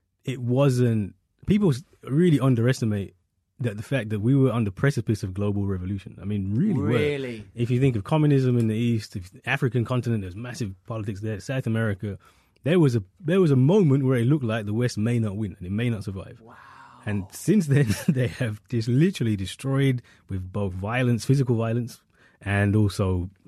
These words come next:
Speaker 1: um, symbolic violence, uh, destroyed radicalism. So they told us that radicalism is bad, radicalism is wrong, radicalism is violent, radicalism is all these things, and pushed us away from those radical movements. But really, radical movements are the solution to these, to these problems. The only solution, probably, to these problems.
Speaker 2: I understand.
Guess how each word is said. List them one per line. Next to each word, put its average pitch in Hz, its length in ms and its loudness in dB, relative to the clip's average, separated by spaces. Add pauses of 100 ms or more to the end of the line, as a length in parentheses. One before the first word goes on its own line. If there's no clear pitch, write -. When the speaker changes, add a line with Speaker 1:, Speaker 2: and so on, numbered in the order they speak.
Speaker 1:
um, 80 340 -18 (220)
symbolic 104 440 0
violence, 98 480 -4
uh, - 160 -14 (320)
destroyed 143 460 0
radicalism. 104 540 0
So 98 160 -4
they 101 140 2
told 139 260 4
us 117 60 6
that 107 100 0
radicalism 104 460 0
is 92 60 -2
bad, 95 320 -4
radicalism 107 380 0
is 92 60 -4
wrong, 98 300 -2
radicalism 110 440 0
is 95 60 0
violent, 95 420 -4
radicalism 104 440 -2
is 98 100 -4
all 110 120 0
these 104 160 -4
things, 104 260 -10 (320)
and 101 140 -6
pushed - 280 2
us 127 100 0
away 113 220 0
from 110 140 -4
those 101 160 -2
radical 95 320 -6
movements. 147 340 -10 (320)
But 104 120 -6
really, 151 240 4
radical 123 340 2
movements 110 340 2
are 98 120 -4
the 92 80 -6
solution 95 360 -6
to 90 80 -12
these, 82 180 -16 (260)
to - 40 -12
these 90 120 -12
problems. 123 280 -12 (180)
The 104 100 2
only 139 240 6
solution, 95 340 -4
probably, 95 280 -8
to - 100 -16
these 87 120 -12
problems. - 280 -20 (260)
Speaker 2:
I - 160 -20
understand. - 560 -20